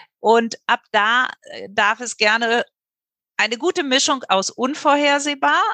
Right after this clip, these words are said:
also Überraschung, oh, das hier ist noch das und das passiert und damit müssen wir umgehen. Ich arbeite in einem aktuellen Medium und das ist gar kein Wunder. Ich liebe es und ich mu-, muss es, glaub ich, auch lieben, sonst kann man den Job nicht machen. Und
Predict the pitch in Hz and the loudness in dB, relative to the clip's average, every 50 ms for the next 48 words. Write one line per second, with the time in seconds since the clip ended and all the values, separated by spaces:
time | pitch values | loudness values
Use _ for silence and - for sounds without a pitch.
0 | - - 220 220 214 214 233 226 - - - - 208 220 208 190 202 240 - - | -2 -2 -2 -2 -2 -2 -2 -2 -2 -4 -8 -2 0 0 2 4 2 2 0 -2
1 | 269 262 - - - 311 370 359 302 254 - 240 262 294 - - - 254 254 254 | -4 -6 -4 -4 -2 0 0 0 0 0 2 2 2 2 0 -4 -6 -6 -4 -4
2 | 262 262 240 220 - - 214 214 - - 214 214 - 214 220 214 214 208 220 214 | -2 0 0 0 0 -2 -4 -6 -4 -4 -6 -2 0 0 0 0 0 0 -2 -2
3 | - - 233 220 - - 262 269 262 - 208 202 208 208 208 208 202 - 214 214 | 0 0 0 0 0 0 0 0 0 0 -2 -2 0 0 0 -4 -6 -4 -4 -2
4 | - 208 185 - 208 226 208 196 190 185 - - - 202 196 202 - 202 196 190 | 0 0 0 0 -2 -2 -2 -2 -2 -2 -4 -2 -2 0 0 -2 -2 -2 -4 -2
5 | 190 190 185 185 196 202 208 - - - - 185 185 185 185 196 202 208 190 180 | -2 -2 -2 0 0 -2 -2 -2 -6 -4 -4 -4 -4 -4 -6 -4 -4 -4 -6 -6
6 | 175 185 - - - - - 180 190 - 208 185 175 185 202 220 196 151 - - | -6 -6 -6 -4 -4 -2 -2 -2 -2 -2 -6 -8 -6 -6 -4 -2 -2 -4 -4 -4
7 | - 214 254 226 180 - - 147 - - - - 185 - - 190 190 175 170 175 | -2 -2 0 2 2 2 2 0 0 -2 -4 -8 -10 -12 -12 -12 -10 -10 -8 -2
8 | 196 247 311 - - 175 - - 147 160 165 165 - 185 170 170 180 185 196 190 | 0 2 2 2 2 0 -2 -2 -2 -2 -2 -2 -4 -4 -4 -6 -8 -8 -8 -8
9 | 160 - - - 185 180 180 170 165 160 165 175 196 - _ 185 180 - - 175 | -8 -8 -4 -4 -2 -2 -2 -4 -4 -4 -2 0 0 -2 _ -8 -16 -6 -4 -4
10 | 185 214 220 240 - - - - - - - - - - _ 247 285 370 | -4 -4 -8 -12 -12 -14 -12 -12 -10 -10 -10 -12 -14 -2 _ 4 4 4